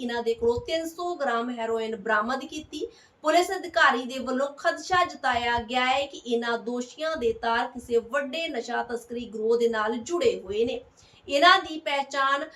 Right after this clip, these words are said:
ਮੋਗਾ ਜ਼ਿਲ੍ਹੇ ਦੇ ਪਿੰਡ ਮਹਿਣਾ ਦੀ ਰਹਿਣ ਵਾਲੀ ਜਸ਼ਨਪ੍ਰੀਤ ਕੌਰ ਅਤੇ ਨਾਲ ਹੀ ਮੋਗਾ ਜ਼ਿਲ੍ਹੇ ਦੇ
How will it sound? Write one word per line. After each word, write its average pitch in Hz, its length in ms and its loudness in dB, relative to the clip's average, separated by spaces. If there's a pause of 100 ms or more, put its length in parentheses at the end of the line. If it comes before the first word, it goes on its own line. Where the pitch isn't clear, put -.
(180)
ਮੋਗਾ 285 460 2
ਜ਼ਿਲ੍ਹੇ 269 300 -6
ਦੇ 247 300 -6
ਪਿੰਡ 254 200 -2
ਮਹਿਣਾ 247 440 -2
ਦੀ 233 260 -6
ਰਹਿਣ 220 320 -2
ਵਾਲੀ 254 520 0 (260)
ਜਸ਼ਨਪ੍ਰੀਤ 330 760 0
ਕੌਰ 320 480 0
ਅਤੇ 247 180 -4
ਨਾਲ 254 360 2
ਹੀ 262 220 -12
ਮੋਗਾ 247 440 0
ਜ਼ਿਲ੍ਹੇ 233 340 2
ਦੇ 233 140 4